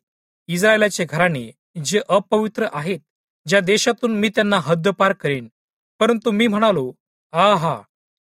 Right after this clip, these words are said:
हे परमेश्वरा, माझे मन कधी अपवित्र झाले नाही. जे मरण पावलेले व मारून टाकलेले मी कधी खाल्ले नाही. विटाळलेले मांस आजवर माझ्या मुखात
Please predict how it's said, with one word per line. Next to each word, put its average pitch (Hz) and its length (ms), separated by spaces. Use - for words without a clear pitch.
हे 151 60
परमेश्वरा, 185 600
माझे 165 320
मन 180 260
कधी 196 260
अपवित्र 196 480
झाले 151 280
नाही. 120 260
जे 160 160
मरण 208 320
पावलेले 196 580
व 185 100
मारून 185 320
टाकलेले 170 520
मी 165 180
कधी 170 300
खाल्ले 139 260
नाही. 120 280
विटाळलेले 226 720
मांस 180 520
आजवर 185 360
माझ्या 196 280
मुखात 180 320